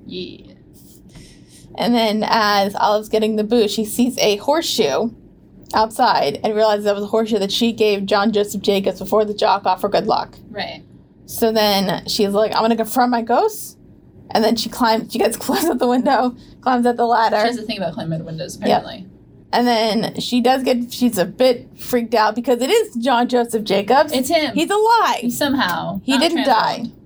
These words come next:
Speaker 2: He didn't die. But, uh, and then basically Chuck throws a mug at him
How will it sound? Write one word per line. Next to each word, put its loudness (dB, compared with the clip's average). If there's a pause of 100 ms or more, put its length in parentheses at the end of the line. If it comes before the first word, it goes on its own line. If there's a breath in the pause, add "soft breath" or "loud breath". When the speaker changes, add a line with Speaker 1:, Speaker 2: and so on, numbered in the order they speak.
(180)
Speaker 2:
He 0
didn't 2
die. 0 (720)
But, 2
uh, 2
and -2
then 2
basically 2
Chuck 0 (260)
throws 0
a 0
mug 2
at 0
him -2